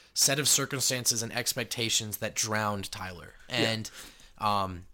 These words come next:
Speaker 1: you know, I'm rooting for him, but it's not, it's not gonna happen in Denver. And I think we know that.
Speaker 2: Yeah, it just is what it is. And confidence is, is the best part to,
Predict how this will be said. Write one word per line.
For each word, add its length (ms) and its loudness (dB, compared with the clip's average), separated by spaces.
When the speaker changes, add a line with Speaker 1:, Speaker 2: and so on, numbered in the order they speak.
Speaker 1:
you 140 4
know, 120 6
I'm 140 4
rooting 260 2
for 240 2
him, 200 0
but 160 0
it's 160 4
not, 280 0
it's 200 4
not 140 0
gonna 120 -2
happen 320 2
in 80 -8
Denver. 440 -6
And 420 -8
I 80 -4
think 180 -6
we 80 -6
know 160 -10
that. 240 -14
Speaker 2:
Yeah, 200 -2
it 120 2
just 160 0
is 100 0
what 140 0
it 80 -4
is. 240 -4
And 160 2
confidence 420 6
is, 140 -2
is 160 -4
the 80 -2
best 260 0
part 300 -2
to, 80 -6